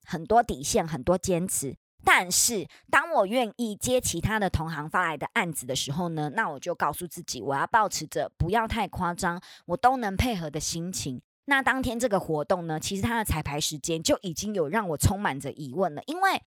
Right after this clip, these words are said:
我们乐团是晚宴哦，我们乐团的演出时间第一场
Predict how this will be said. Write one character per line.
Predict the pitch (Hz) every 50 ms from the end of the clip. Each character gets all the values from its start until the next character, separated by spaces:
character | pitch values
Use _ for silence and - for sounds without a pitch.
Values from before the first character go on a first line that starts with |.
| _ _ -
我 | 180 202
们 | 208 208
乐 | 220 302 381 311
团 | 254 - - 175 160 165 170 165
是 | - - - 359
晚 | 277 233 165 147 139 165
宴 | 202 269 285 240 202 185
哦， | 180 175
我 | 175
们 | 170 175 214
乐 | 339 359
团 | 269 220 190 170
的 | 185 175 175
演 | 175 160 151 139
出 | - - 214
时 | 220 - - 165
间 | 160 - - 180 165 160 160 - -
第 | - 320 254 _
一 | - 269 254 247
场 | - - - - 92 -